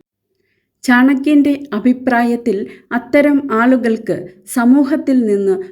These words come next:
വളരെയധികം സ്നേഹവും ബഹുമാനവും ലഭിക്കുന്നു. സത്യസന്ധത.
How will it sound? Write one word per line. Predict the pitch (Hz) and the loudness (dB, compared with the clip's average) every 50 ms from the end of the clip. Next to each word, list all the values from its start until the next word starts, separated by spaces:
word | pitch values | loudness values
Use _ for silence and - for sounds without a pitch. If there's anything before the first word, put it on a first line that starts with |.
| - - | -12 -8
വളരെയധികം | 208 214 226 233 247 247 254 254 247 233 220 - 254 226 247 254 262 269 | -4 -2 0 0 2 2 4 4 4 2 0 0 -2 -2 0 0 -2 -2
സ്നേഹവും | - - - 240 226 233 240 240 240 254 233 226 180 135 - - - - _ - | -4 -4 -2 -2 0 0 0 0 0 -2 -2 -2 -4 -6 -8 -12 -18 -20 _ -4
ബഹുമാനവും | 196 220 226 220 262 254 254 240 220 208 208 202 196 202 226 247 | -2 -2 0 2 4 4 4 4 2 0 0 0 0 -2 -2 -2
ലഭിക്കുന്നു. | 233 220 208 180 185 185 190 180 160 165 170 170 180 170 - - _ _ _ _ _ _ _ _ _ _ | -2 -4 -4 -2 -4 -4 -4 -4 -6 -6 -6 -8 -10 -12 -16 -20 _ _ _ _ _ _ _ _ _ _
സത്യസന്ധത. | - - 269 277 262 269 262 302 330 311 - 262 220 202 180 170 165 170 | -4 0 0 0 0 0 -2 -4 -2 -2 -2 -4 -2 -2 -2 -2 -4 -4